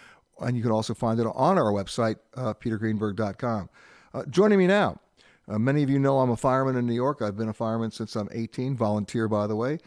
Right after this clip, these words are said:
Uh, joining me now, someone who's not a volunteer. He is the, he was the deputy fire chief for L A County for twenty-nine years and is now the, the actual fire chief of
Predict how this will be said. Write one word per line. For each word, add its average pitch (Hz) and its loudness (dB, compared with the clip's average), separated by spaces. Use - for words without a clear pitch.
Uh, 107 -2
joining 135 0
me 131 0
now, 127 0
someone 135 -2
who's 127 -2
not 170 4
a 160 4
volunteer. 117 0
He 135 0
is 110 -2
the, 104 -4
he 135 -4
was 117 0
the 113 -4
deputy 143 0
fire 131 0
chief 139 -4
for - -2
L 131 2
A 123 2
County 151 0
for 117 -2
twenty-nine 131 -2
years 165 0
and 147 0
is 131 -2
now 175 2
the, 165 2
the 170 0
actual 220 0
fire 240 4
chief 185 0
of 147 2